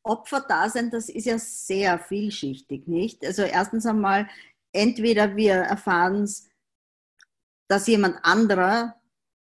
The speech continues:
ständig das Opfer spielt, wo man dann vielleicht als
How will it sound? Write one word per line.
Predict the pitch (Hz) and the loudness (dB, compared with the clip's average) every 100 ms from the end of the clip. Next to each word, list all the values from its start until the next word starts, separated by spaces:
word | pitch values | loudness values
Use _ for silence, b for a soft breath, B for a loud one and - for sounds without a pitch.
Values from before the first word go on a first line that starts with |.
| _ | _
ständig | - - 214 214 214 214 | -10 0 4 4 2 -2
das | 214 - | -6 -4
Opfer | 208 - 208 | -6 -4 -2
spielt, | 208 - 247 196 233 359 - _ _ _ _ _ _ _ _ _ _ _ | -2 0 2 2 2 -2 -8 _ _ _ _ _ _ _ _ _ _ _
wo | 208 226 | 0 4
man | 233 226 | 4 4
dann | 220 220 | 4 2
vielleicht | 226 208 190 208 226 - - | 2 2 4 2 0 -10 -2
als | 185 185 196 202 202 | 0 2 0 -2 -6